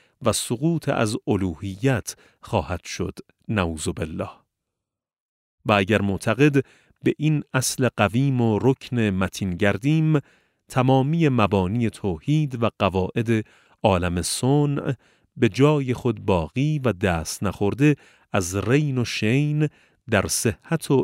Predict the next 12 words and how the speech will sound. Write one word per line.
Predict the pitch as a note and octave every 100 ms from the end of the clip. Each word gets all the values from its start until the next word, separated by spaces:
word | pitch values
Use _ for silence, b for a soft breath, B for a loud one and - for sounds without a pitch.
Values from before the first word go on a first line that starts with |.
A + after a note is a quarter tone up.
| -
اتقان | A#2 - - D3 D3+ B2
خود | - A2 G#2+ - b b b
برقرار | G2 F#2+ F2+ A2 B2 C3+ E2+
می | E2+ E2
باشند. | E2 - A2 - - - _ _ _ _ _ _ _ _ _ _ -
اعتقاد | A2 A#2+ A2+ C#3 C#3+
به | A#2+ A2
وحدت | G#2 - G#2+
وجود | A#2+ A#2 A#2+ E3+ D#3 C#3+ b b b -
مساوی | A2 - A2+ C3 D#3+
است | - -
با | B2+